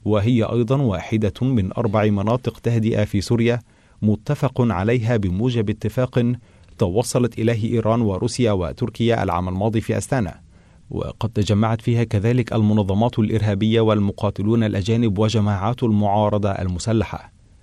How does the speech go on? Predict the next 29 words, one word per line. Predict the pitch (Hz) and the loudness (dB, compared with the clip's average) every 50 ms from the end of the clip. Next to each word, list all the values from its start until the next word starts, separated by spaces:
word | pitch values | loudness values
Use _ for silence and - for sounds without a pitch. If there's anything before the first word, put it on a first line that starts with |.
| _ _ - - - | _ _ -20 -12 -8
يأتي | 95 92 82 - - 107 | -8 -6 -6 -6 -4 -4
اجتماع | 107 - - 107 107 123 123 117 | -4 -2 0 0 0 2 2 2
مجلس | 113 107 113 113 110 110 107 - 120 | 2 2 2 0 0 -2 -2 -2 -2
الأمن | 110 - 113 123 135 131 | -2 0 0 0 0 -2
في | - - | -2 -2
الوقت | 101 92 92 - - 110 | -2 -4 -4 -6 -4 -4
الذي | 101 101 95 98 | -2 -2 -2 -2
اجتمع | 92 - - 110 107 101 92 | -4 -2 0 0 2 2 0
فيه | 92 - 117 101 101 101 | 0 0 -2 0 0 0
زعماء | 98 107 92 95 95 104 113 - 107 | -2 -2 -2 -2 0 -2 -2 -2 -2
الدول | 98 98 107 107 101 | -2 0 0 0 0
الثلاث | 101 95 - 110 101 104 104 - | 0 -2 -2 -2 -2 -2 0 -2
الضامنة | 104 92 95 98 110 110 107 107 117 131 - - - - - - - - | -4 -2 -2 0 2 2 2 2 2 0 -2 -8 -16 -20 -20 -20 -12 -6
إيران | - 95 80 - 87 92 107 117 | -6 -6 -4 -2 -2 -2 -2 0
وروسيا | 110 95 82 73 71 85 95 104 - - 110 98 87 | 0 -2 -2 -2 -4 -4 -6 -6 -4 -2 -2 0 0
وتركيا | 87 85 76 - - 113 117 107 - - 101 104 110 | 0 -2 -4 -6 -4 -4 -6 -4 -2 -2 -2 -2 0
في | 107 117 101 | -2 -2 -4
طهران | - 92 82 - - 90 87 87 | -4 -6 -8 -6 -4 -4 -4 -2
اليوم، | 85 82 87 87 101 120 127 143 143 - - _ - - - _ _ _ - - | -4 -2 -2 0 0 0 0 -2 -4 -8 -14 _ -20 -20 -20 _ _ _ -16 -10
ومن | - 92 - - 90 98 98 | -8 -8 -6 -4 -4 -2 -2
المقرر | 101 98 98 98 - - 139 143 135 117 117 113 113 - | 0 0 -2 -2 0 0 2 4 4 4 4 2 2 2
أن | 110 104 90 | 0 0 0
يجري | 90 104 120 120 120 107 | 2 0 2 2 2 0
السيد | 107 - - 113 117 113 104 | 0 -2 0 2 2 2 2
دي | 104 101 | 2 0
مستورا | 101 101 - - 120 120 117 110 | 0 0 -2 -4 0 2 2 4
محادثات | 107 104 104 - - 104 92 90 90 - - 123 123 - 131 | 4 2 0 -2 -4 -4 -2 -4 -4 -2 0 0 0 2 2
مع | 113 107 104 98 95 | 2 4 4 2 0
قادة | 92 - - 113 113 113 110 | -2 -2 0 0 0 2 0